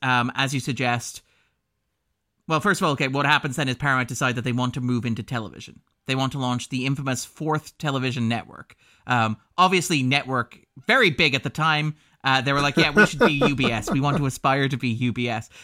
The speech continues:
Speaker 1: But Paramount were like,
Speaker 2: Good.
Speaker 1: "Yeah, we wanna launch," sorry?
Speaker 2: That was, like, nineteen seventy-six, right? <laughs>
Speaker 1: Yes, you're right. That was very good. Nice. It was exactly, yeah. So it was before, yeah, it was around that time anyway. But yeah, so basically Paramount say, "We wanna be the fourth network. We wanna launch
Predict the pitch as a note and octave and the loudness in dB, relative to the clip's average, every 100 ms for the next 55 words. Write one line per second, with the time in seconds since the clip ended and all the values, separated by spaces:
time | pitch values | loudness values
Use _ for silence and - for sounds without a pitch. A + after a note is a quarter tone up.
0 | - E3+ G3+ G3+ A3+ A3 D3+ C#3 D#3+ D#3 | -6 2 4 4 2 2 0 0 0 2
1 | D3 C#3 - - _ _ _ _ C3 D#3 | 0 -2 -8 -16 _ _ _ _ -6 -6
2 | - _ _ A#3+ C4 A#3 A3+ G3 F3+ E3+ | -8 _ _ 6 8 8 6 6 4 4
3 | D#3 C#3+ C3 A#2+ G#2+ - F#3+ - - - | 4 2 2 2 0 2 0 -2 -8 -4
4 | - - - - - E3+ F#3+ F3+ - D#3 | -4 -6 -8 -6 -4 2 2 2 0 2
5 | E3 F3 C3 C#3 D3 F3+ - E4+ E4 C#3 | 4 4 4 0 0 0 0 0 0 0
6 | D4+ D#3+ E3 - - _ _ _ - - | 0 0 -2 -8 -14 _ _ _ -2 -2
7 | - - - G#3 F#3+ G#3+ A3+ G3+ G3+ G#3+ | -2 -10 -18 -8 -2 0 0 0 2 0
8 | G3 C3+ C#3+ B2 D#3 - _ - F3+ E3+ | 0 -4 -4 -4 -6 -6 _ -10 -6 -4
9 | D3 E3 F#3 D#3 B2 D3+ B2 A#2 D#3 D3+ | -4 -6 -4 -4 -2 -2 -4 -2 -2 -2
10 | C3+ C3 A#2 A#2+ G2+ F2+ C#3+ D#3 C#3 G3 | -2 -2 -4 -4 -8 -10 -4 -2 0 0
11 | G3+ F#3 F#3 G3+ G3+ F3+ - E3+ D3 C#3+ | 0 0 2 2 2 0 0 2 2 0
12 | - _ E3 F#3+ F#3 D#3+ C#3+ C#3+ B2 A#2+ | -4 _ 0 2 2 0 -2 -4 -6 -8
13 | - B2 C#3+ C#3+ C3+ - | -10 -8 -4 -2 -4 -6